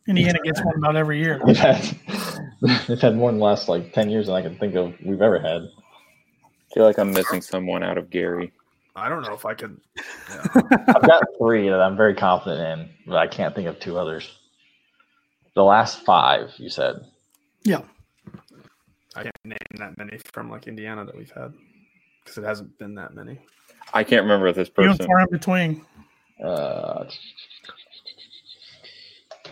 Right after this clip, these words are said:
Speaker 3: I don't remember if he was from Indiana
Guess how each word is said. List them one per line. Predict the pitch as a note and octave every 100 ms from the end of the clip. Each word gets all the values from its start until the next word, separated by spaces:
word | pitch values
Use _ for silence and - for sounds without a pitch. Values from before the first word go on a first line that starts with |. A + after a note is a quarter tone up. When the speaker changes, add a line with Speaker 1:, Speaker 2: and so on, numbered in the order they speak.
| - - _ _ _ -
Speaker 3:
I |
don't | C#3
remember | A#2 G2+ F#2+ F#2
if | -
he | F#2
was | F2+ F#2 F#2 F#2+ G2 G2 -
from | G2 G2
Indiana | F#2+ F#2+ F#2 F#2+